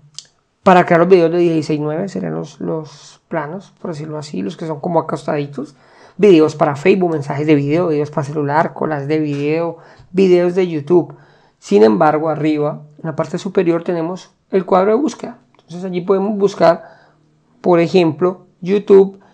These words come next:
y nos va a buscar todo lo que tenemos de YouTube, ¿de acuerdo? Así que le damos allí, en este caso le doy a banner de YouTube y me va a traer todas las opciones que tengo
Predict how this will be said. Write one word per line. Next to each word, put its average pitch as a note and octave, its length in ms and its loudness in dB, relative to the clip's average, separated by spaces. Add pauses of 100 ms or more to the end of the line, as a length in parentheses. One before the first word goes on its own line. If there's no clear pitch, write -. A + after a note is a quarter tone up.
(280)
y G#3 120 2
nos G3 200 2
va F3 60 4
a F#3 40 4
buscar G3 340 0
todo G#3+ 220 2
lo A3+ 120 2
que G#3+ 120 -4
tenemos G3 600 -6 (300)
de G3 200 4
YouTube, E3+ 560 -4 (460)
¿de - 60 -20
acuerdo? F#3 360 0
Así G3 200 -2
que A3 360 0 (320)
le F3 120 -2
damos E3+ 340 2
allí, A3 220 -4
en G#3 240 -10
este E3 240 -10
caso F3 260 -8
le F3+ 120 -6
doy D#3+ 180 -6
a E3 40 -4
banner E3+ 520 -4 (260)
de F#3 160 2
YouTube A3 380 -2
y A#3 180 -2
me G#3 140 2
va F3+ 140 0
a F3 60 -6
traer G#3+ 460 0 (460)
todas A3 480 2
las G3+ 240 -4
opciones G3+ 760 -6
que E3+ 140 -8
tengo G3 540 -4